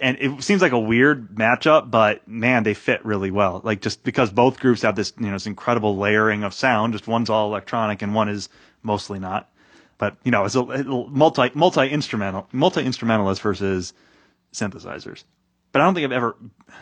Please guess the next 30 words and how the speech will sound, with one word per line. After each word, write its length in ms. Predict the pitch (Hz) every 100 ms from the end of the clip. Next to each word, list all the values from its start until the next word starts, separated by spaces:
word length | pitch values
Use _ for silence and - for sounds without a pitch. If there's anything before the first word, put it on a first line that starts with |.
| - _ _ _ _
that, 220 | 135 131
the 120 | 135
sound 640 | 123 - 127 143 135 110 101 -
of 180 | 117 104
that 320 | 107 104 - _ _
show, 420 | - 123 98 117 -
of 60 | 117
the 80 |
L 100 | 113 107
C 100 | 104
D 100 | 101
Sound 220 | 104 101
System 220 | 98 104
show, 180 | 98 98
was 140 | 95
just, 200 | - 101 - _ _ _ _ _ -
I've 260 | 104 104
never 340 | 123 117 113 101
heard 180 | 104
bass 220 | 95 92 -
so 200 | - 98
good. 260 | 95 - _ _ _
<laughs> 20 | 139 -
Like, 180 | 202 170
it 180 | 214 151
was 100 | 180 -
just, 240 | 135 - 151 _ - - - -
it 120 | 143
was 360 | 139 127 110 104 -
amazingly 1000 | 117 110 113 113 104 95 95 95 92